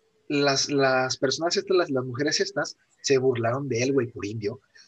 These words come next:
Este, y lo empezaron a insultar bien cabrón. Entonces, Macario, pues, se arrimó, bebió el agua de la fuente y luego con esa misma agua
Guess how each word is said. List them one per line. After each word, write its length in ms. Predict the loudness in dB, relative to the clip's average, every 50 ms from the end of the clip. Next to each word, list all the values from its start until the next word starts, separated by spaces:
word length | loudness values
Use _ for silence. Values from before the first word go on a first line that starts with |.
| -8
Este, 1000 | -4 -4 -2 -2 -2 -4 -4 -6 -6 -6 -6 -4 -4 -4 -4 -6 -6 -6 -8 -10 -10 -8 -6
y 100 | -6 -4
lo 100 | -4 -6
empezaron 360 | -6 -6 -4 -4 -2 -2 -2
a 40 | -4
insultar 440 | -4 -6 -8 -10 -10 -10 -8 -6 -4
bien 220 | -4 -4 -4 -6
cabrón. 340 | -6 -4 -2 -2 -2 -4 -6 _ _ _ _ _ _ -12 -12 _ _ _ _ _ _ _ -4
Entonces, 1080 | -4 -2 -2 -2 -2 -2 -2 -2 -2 0 2 4 4 6 4 4 2 0 0 -2 -2
Macario, 380 | 0 0 0 2 2 0 0 0
pues, 140 | -2 -2
se 60 | 0 0
arrimó, 380 | 0 0 0 0 0 2 2
bebió 220 | 2 2 2 2 2
el 60 | 2
agua 140 | 4 2 2
de 60 | 2
la 120 | 2 0 2
fuente 440 | 2 2 2 2 0 -4 -4 -4 -6
y 80 | -6 -2
luego 220 | -2 0 0 0 -2
con 120 | -2 -4
esa 160 | -6 -4 -4
misma 340 | -4 -6 -4 -2 0 0 0
agua 260 | 0 0 -2 -4 -6